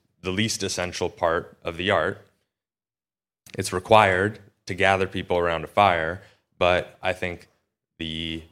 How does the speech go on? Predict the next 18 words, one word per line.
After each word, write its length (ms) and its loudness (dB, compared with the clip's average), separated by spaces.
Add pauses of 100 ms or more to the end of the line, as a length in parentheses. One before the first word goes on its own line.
social 480 -2
structure 640 -4 (260)
that 140 -4
runs 400 -4
through 180 -12
Squiggles, 680 -8 (160)
and 500 -8
subsequently 1000 -8
what 320 -6 (100)
has 140 -10
run 240 -4
through 260 -6
on 120 -6
top 260 -4
of 80 -12
the 60 -14
Monument 420 -4
Game, 300 -6